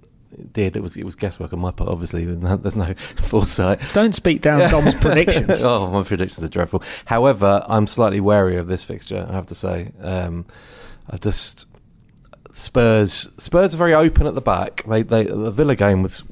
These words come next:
Speaker 1: great entertainment as a, from a, a neutral point of view on, on Sunday, but, but they,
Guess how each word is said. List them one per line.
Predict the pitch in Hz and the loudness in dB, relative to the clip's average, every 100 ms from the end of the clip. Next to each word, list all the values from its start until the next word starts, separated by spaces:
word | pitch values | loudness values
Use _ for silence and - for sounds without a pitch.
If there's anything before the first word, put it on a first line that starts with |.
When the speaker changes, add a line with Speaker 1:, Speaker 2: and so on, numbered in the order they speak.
| - - | -20 -12
Speaker 1:
great | - 147 | -8 -8
entertainment | 101 - - 113 95 90 | -10 -8 0 2 2 0
as | 95 | -2
a, | 95 - - | -4 -6 -4
from | 101 | -2
a, | 98 - - | -2 -6 -2
a | |
neutral | 104 110 - | 0 0 -2
point | - 98 92 | 0 0 0
of | |
view | 98 98 | 2 2
on, | 92 - - - - - - - - | 0 -4 -16 -20 -20 -20 -20 -20 -4
on | 107 98 | 0 2
Sunday, | - 110 90 87 | 2 4 4 4
but, | - 107 - 71 98 - - _ _ - | 2 0 -4 -18 -20 -20 -20 _ _ -16
but | 113 - | -2 -2
they, | 107 | 0